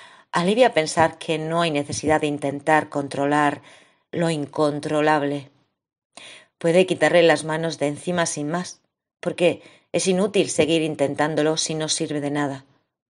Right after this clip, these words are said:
Es perder el tiempo, un juego. ¿Por qué voy a poner la atención y la mente ahí? David, ¿te das cuenta que esa frase lo abarca todo? No tienes ningún control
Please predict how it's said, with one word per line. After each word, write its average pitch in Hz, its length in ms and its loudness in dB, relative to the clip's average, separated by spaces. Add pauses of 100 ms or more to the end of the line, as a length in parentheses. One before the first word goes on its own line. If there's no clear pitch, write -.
(300)
Es - 140 -4
perder 156 300 0
el 143 140 -2
tiempo, 165 380 -8 (440)
un 185 160 -2
juego. 147 360 -4 (600)
¿Por - 160 -8
qué 190 80 0
voy 196 140 4
a 190 60 6
poner 175 280 2
la 165 140 8
atención 165 560 0
y - 100 -8
la 165 160 2
mente 175 260 -4
ahí? 202 260 -2 (1500)
David, 147 440 -4 (1300)
¿te 180 120 4
das 196 260 4
cuenta 151 600 -2
que 170 100 -2
esa 156 200 0
frase 151 680 -2
lo 170 120 2
abarca 160 460 2
todo? 185 320 0 (1160)
No 170 360 -2
tienes 143 600 -2
ningún 156 500 0
control 165 560 -2